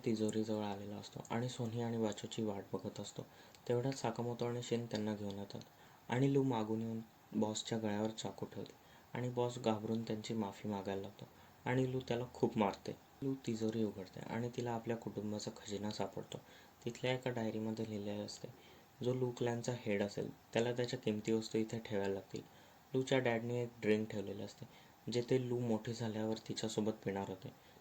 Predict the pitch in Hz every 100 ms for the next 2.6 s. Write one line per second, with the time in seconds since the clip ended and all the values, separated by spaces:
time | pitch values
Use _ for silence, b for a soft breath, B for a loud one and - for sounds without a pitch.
0 | - 127 131 135 123 113 113 117 117 110
1 | 104 104 - 98 - - - 123 131 131
2 | 120 107 110 - 101 110